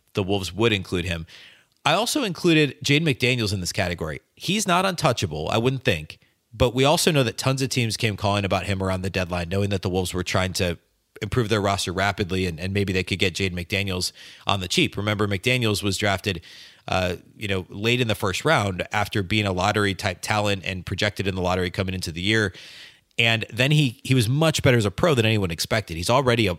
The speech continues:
a plus defender. He's an above average switchable defender, can guard at least three positions, um, and is a solid spot up shooter.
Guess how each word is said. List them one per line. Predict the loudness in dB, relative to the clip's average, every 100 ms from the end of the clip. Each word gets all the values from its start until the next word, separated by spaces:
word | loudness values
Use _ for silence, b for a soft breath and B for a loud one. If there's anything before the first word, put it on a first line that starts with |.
| -4
a | -8
plus | -2 0 0
defender. | -2 -2 -2 -2 -12
He's | -12 -6
an |
above | -2 0 2
average | 2 2 -2 -2
switchable | -2 -2 -4
defender, | -4 -4 -2 -2
can | -4
guard | -2 0 0
at | -2
least | -4 -4
three | -4
positions, | -4 -4 -4 -4 -4 -6 -10 B B B B -4
um, | -2 -2 -4 -12 _ _
and | 2 2 2 -2
is | -4 -2
a |
solid | 0 0 2 2 0 -2
spot | -2 0 0
up | -2
shooter. | 0 2 0